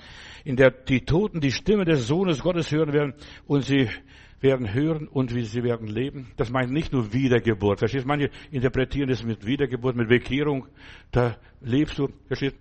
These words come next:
Nein, ich muss trotzdem sterben, auch wenn ich an Jesus glaube. Aber ich werde nicht im Totenreich sein und er wird nicht zulassen, dass der Gerechte sein Grab bei den Ungerechten findet.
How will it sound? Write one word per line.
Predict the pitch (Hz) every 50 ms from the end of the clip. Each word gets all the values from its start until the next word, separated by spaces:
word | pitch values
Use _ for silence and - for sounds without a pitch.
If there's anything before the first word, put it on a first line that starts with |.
| - - -
Nein, | 175 208 254 240 202 156
ich | 175 190 151
muss | 175 180 151
trotzdem | - 190 214 208 - 185 147
sterben, | 117 - - 127 117 117 110 107 98 - - - - - - - -
auch | - 151 165 147
wenn | 160 147 147 147 147 139
ich | 139 131 143
an | 135 127
Jesus | 123 143 139 131 123 110
glaube. | 113 127 135 156 165 160 160 147 - - - - - - - - -
Aber | - 143 139 135 135 - - - - -
ich | - 143 117 113
werde | 139 139 135 135
nicht | 131 135 113 - - - - -
im | 139 120 110 104
Totenreich | - - 143 165 180 - - 156 147 143 151 -
sein | - 147 139 - - - - -
und | 143 131
er | 131 131
wird | 127 123 127
nicht | 127 110 -
zulassen, | - 156 180 185 175 - - 156
dass | 147 147 123
der | - 143 123
Gerechte | 123 123 123 127 165 190 180 - 180 156
sein | - - 143 135 120
Grab | 113 123 139 156 165 147
bei | 135 139
den | 131 123 120
Ungerechten | - - 175 190 180 165 170 156 165 - - 151 135
findet. | - 151 156 151 151 151